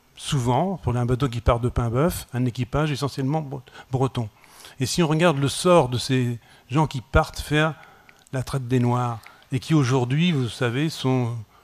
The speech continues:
susceptibles d'avoir été des auteurs d'un crime contre l'humanité. C'est tout au moins ce qu'on a tenté de nous faire croire avec les lois sur l'histoire. Donc on a cet, cet intérêt pour les,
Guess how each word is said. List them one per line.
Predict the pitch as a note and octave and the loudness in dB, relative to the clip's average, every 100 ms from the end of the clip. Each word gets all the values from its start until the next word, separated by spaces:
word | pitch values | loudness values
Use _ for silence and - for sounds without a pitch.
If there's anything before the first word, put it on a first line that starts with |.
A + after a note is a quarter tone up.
| _ _ _ _ _ _ | _ _ _ _ _ _
susceptibles | - C3 - B2 - E3+ C#3+ | -10 -10 -4 -6 -4 -6 2
d'avoir | C3 B2 B2+ | 2 2 0
été | B2+ - C#3+ D#3 F#3 C#3 | -2 -2 0 2 2 0
des | A2 A2 B2+ B2+ B2 A#2 A2+ A#2+ | -4 -2 0 0 0 -2 -4 -6
auteurs | A#2 D#3+ | 0 2
d'un | C#3+ C3+ | 2 0
crime | D3+ D3 | 0 0
contre | C#3 - | -2 0
l'humanité. | B2+ B2 B2 C3+ C#3 C3+ G#2+ _ _ _ _ | 0 2 2 -2 -2 -6 -8 _ _ _ _
C'est | - | -20
tout | - B2+ | -12 -6
au | |
moins | C3 | -4
ce | C3+ | -4
qu'on | C3+ B2+ | -4 -6
a | |
tenté | - B2+ C#3+ | -4 -6 -2
de | C#3 | -2
nous | B2+ | -2
faire | C3 A2 | -6 -4
croire | D#3 C#3+ | -2 -2
avec | A#2+ | -2
les | A#2 | -4
lois | C3+ | -4
sur | C#3 B2 | -4 -4
l'histoire. | A#2+ A2+ - A#2 A2 - - - - _ | -6 -6 -8 -10 -10 -16 -20 -20 -20 _
Donc | B2+ C#3+ C3+ | 0 0 2
on | D3 | 2
a | D#3 D3+ B2+ | 2 2 0
cet, | - C3+ A2+ - D#3+ | -4 -4 -6 -10 -14
cet | A#2+ - C3+ - | -12 -6 -6 -4
intérêt | C3+ C#3 C#3 D3 | -4 -2 0 0
pour | - C3 | 2 0
les, | B2+ B2 | 0 -2